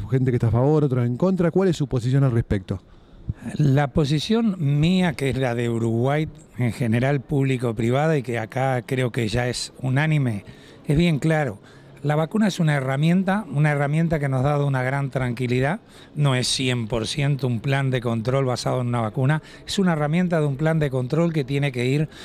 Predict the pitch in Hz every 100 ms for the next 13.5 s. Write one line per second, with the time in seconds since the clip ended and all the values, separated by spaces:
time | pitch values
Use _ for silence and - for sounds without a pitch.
0 | - - - 127 123 120 110 117 127 143
1 | 135 120 143 127 120 147 151 147 127 120
2 | - 123 143 131 131 - 131 127 123 127
3 | 127 113 120 117 135 123 123 135 143 160
4 | - - - - - 165 160 165 180 147
5 | 135 131 - 139 151 156 139 139 147 143
6 | 135 147 147 139 123 123 117 107 131 -
7 | - 170 - 160 156 104 117 - 135 123
8 | 117 - 156 147 - 123 131 123 123 131
9 | 120 123 113 117 147 147 139 - - -
10 | - 135 110 123 131 123 160 143 120 120
11 | 113 139 131 123 151 143 123 120 117 117
12 | 110 123 135 127 113 120 113 131 139 127
13 | 120 123 - 170